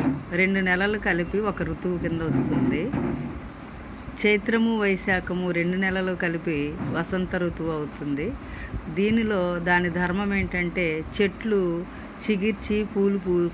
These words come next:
పూస్తూ ఉంటాయి. జ్యేష్ఠ, ఆషాఢ మాసాలు ఈ రెండు నెలలు కూడా గ్రీష్మ ఋతువు. ఈ రెండు నెలల్లో బి-, ఎండలు బాగా ఉంటాయండి. శ్రావణము, భాద్రపదము ఈ రెండు నెలల్లో కూడా వర్ష ఋతువు, వర్షములు బాగా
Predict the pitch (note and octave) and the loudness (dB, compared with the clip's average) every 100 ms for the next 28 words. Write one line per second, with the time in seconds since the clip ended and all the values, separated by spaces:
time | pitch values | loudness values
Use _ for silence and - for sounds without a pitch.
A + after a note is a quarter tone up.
0 | - F3+ E3 - F3 D3+ D3 C3+ C#3 E3+ | 0 -2 0 -2 0 -2 -2 -2 0 -2
1 | C#4+ - - - - - - F3+ G3+ A3+ | -4 -8 -10 -10 -12 -10 -2 2 4 2
2 | - A3+ F#3+ F#3+ G#3+ G3 F#3 F3+ E3+ E3+ | 4 6 6 4 4 4 4 0 -2 -2
3 | D3+ D3 - - F3+ F3+ F3+ F#3+ G3 F#3 | -2 -4 -6 -4 2 4 4 2 2 0
4 | F#3 F#3 F3+ E3+ E3+ D3 D3 - - - | 0 -2 0 0 2 2 0 -8 -12 -12
5 | - C3 D#3 F3+ F3 G3+ F#3+ F3 - E3+ | -12 -6 0 2 2 0 0 0 -2 -2
6 | D#3+ E3 C4+ - - - - - - - | -2 -2 -4 -8 -10 -10 -10 -10 -10 -10
7 | - G3 G#3 G3+ G#3 A#3+ A#3+ A#3 A#3 A3+ | -6 2 4 6 4 4 4 4 2 2
8 | A3 G3 F#3 F3+ F#3 G#3+ A3 F3+ E3+ F3+ | 2 2 4 4 4 2 0 0 2 4
9 | F3+ F#3+ F3+ D#3+ E3 D3+ C#3+ C#3+ A#3+ D4+ | 4 0 0 -2 0 0 0 -2 -2 -6
10 | - - - - - - - F#3+ G3 A3 | -10 -12 -12 -10 -8 -6 2 4 6 4
11 | A3+ A3+ A3+ G#3+ F#3 F3+ F3 F#3+ F#3 D#3+ | 2 2 2 2 2 2 2 0 0 -2
12 | D#3+ D#3 D3 G#3 G3+ G3 A3 A3 G#3 G#3 | -2 -4 0 2 4 4 2 0 0 0
13 | G3+ G3 F#3+ F3 D#3 D#3+ D#3+ E3+ - G#3 | -2 -2 0 2 0 0 0 0 0 0
14 | F#3+ - D3+ D#3 D#3 D#3+ D#3 - G#3 F3+ | 0 -2 -2 -2 -2 -2 -2 -2 0 0
15 | E3 D#3+ D#3 D#3+ F3+ | 0 2 2 2 0